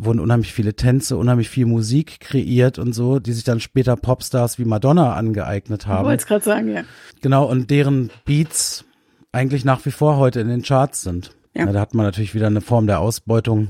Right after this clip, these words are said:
Speaker 1: die, äh, auch wieder etwas bedrückend ist, aber ich sag mal, das kulturelle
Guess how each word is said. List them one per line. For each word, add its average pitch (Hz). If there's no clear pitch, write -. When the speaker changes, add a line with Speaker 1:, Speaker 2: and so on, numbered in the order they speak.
Speaker 1:
die, 104
äh, 104
auch 104
wieder 117
etwas 110
bedrückend 131
ist, 135
aber 107
ich -
sag 110
mal, 117
das 101
kulturelle 120